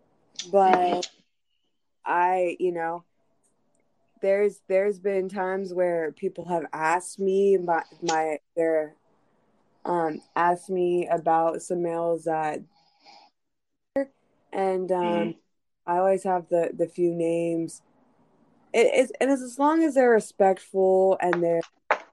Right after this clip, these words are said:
Speaker 1: you know, not with that, "Oh, you shoot porn just to, just to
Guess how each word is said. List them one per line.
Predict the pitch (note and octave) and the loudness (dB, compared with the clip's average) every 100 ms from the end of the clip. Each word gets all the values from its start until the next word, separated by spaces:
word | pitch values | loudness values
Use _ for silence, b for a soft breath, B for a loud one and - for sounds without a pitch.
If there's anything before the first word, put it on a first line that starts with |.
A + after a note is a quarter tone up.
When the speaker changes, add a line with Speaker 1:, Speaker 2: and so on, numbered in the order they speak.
| _ - - G3+ | _ -6 -2 0
Speaker 1:
you | |
know, | F#3+ - _ _ _ | 0 -2 _ _ _
not | F#3 G3+ G3+ G3 | -2 0 2 0
with | F#3+ E3+ | 0 0
that, | F3+ F3 E3+ E3 D3+ - _ _ _ _ _ _ | 2 2 2 0 -4 -8 _ _ _ _ _ _
"Oh, | - G3+ | 0 0
you | G3+ G3 | 0 -6
shoot | - G#3 F#3 | -4 -4 -4
porn | - F#3+ F#3+ F#3 F3 | -6 -4 -2 -2 -2
just | F3+ F3 - | -2 -4 -6
to, | F#3 E3+ D#3+ D#3 - _ E3 | -4 -2 -2 -4 -8 _ -6
just | F3 F3 - | -4 -4 -2
to | F3 D#3+ | -2 -2